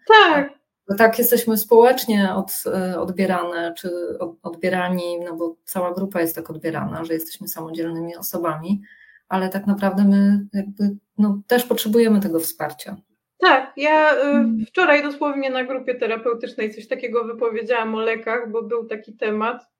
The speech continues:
Speaker 1: że, że te leki nie odbierają jakiegoś takiego samostanowienia o sobie,
Speaker 2: Mhm.
Speaker 1: że wręcz przeciwnie, że ja po diagnozie właśnie poczułam, że wreszcie samostanowię,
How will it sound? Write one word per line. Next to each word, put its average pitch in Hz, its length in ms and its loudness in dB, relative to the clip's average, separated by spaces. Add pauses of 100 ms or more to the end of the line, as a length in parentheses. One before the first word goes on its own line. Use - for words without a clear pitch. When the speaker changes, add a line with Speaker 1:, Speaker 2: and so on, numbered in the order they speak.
(340)
Speaker 1:
że, 220 720 -4 (280)
że 240 160 -8
te 285 100 -2
leki 285 320 2
nie 285 180 2
odbierają 262 760 2
jakiegoś 214 480 -6
takiego 226 340 -6
samostanowienia 226 1080 -6
o 214 60 -6
sobie, 202 680 -8
Speaker 2:
Mhm. 240 340 -4
Speaker 1:
że 247 100 2
wręcz 277 260 -2
przeciwnie, 208 800 -8
że 226 160 -4
ja 226 280 -2 (180)
po 247 100 -2
diagnozie 247 460 -2
właśnie 247 340 -4
poczułam, 247 600 -2
że 233 460 -2 (100)
wreszcie 254 400 -2
samostanowię, 247 840 -2